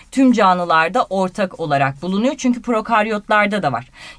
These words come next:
Yine enzim sentezlenir ve kullanılır. Bu da canlıların ortak özelliği. Enzimler zaten protein yapılı moleküllerdir. Ama enzimatik tepkimelerde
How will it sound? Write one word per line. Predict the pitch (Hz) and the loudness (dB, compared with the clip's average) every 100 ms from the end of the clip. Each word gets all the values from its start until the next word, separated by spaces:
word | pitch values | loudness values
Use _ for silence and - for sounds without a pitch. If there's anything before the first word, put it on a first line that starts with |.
| - | -2
Yine | 233 302 240 - | 2 4 4 2
enzim | 196 226 233 262 269 | 0 -2 -2 0 -2
sentezlenir | 247 214 208 214 208 214 247 269 | 0 -2 -2 -6 -6 -2 -2 0
ve | 240 240 | -2 -4
kullanılır. | 220 208 196 180 180 247 | -8 -2 0 0 -2 -4
Bu | 220 | -4
da | 220 208 | -4 -2
canlıların | 202 185 180 165 160 | 0 0 0 -6 -6
ortak | 156 156 151 180 | -6 -8 -8 -10
özelliği. | 214 202 208 214 240 | -8 -2 -2 -2 -4
Enzimler | - 190 196 190 190 185 | -2 0 0 0 2 2
zaten | 185 196 226 208 185 | 2 0 0 -2 -4
protein | - 165 160 196 | -4 -10 -6 -4
yapılı | 233 202 190 | -4 -4 -8
moleküllerdir. | 165 156 151 165 160 151 156 143 135 - - - | -4 -6 -6 -6 0 2 2 -4 -10 -20 -16 0
Ama | 262 233 233 | 4 4 2
enzimatik | 214 220 202 226 214 247 - | -2 -4 -2 -2 -4 -8 -6
tepkimelerde | 185 - 180 170 165 165 214 | -6 -4 -2 0 0 -2 -6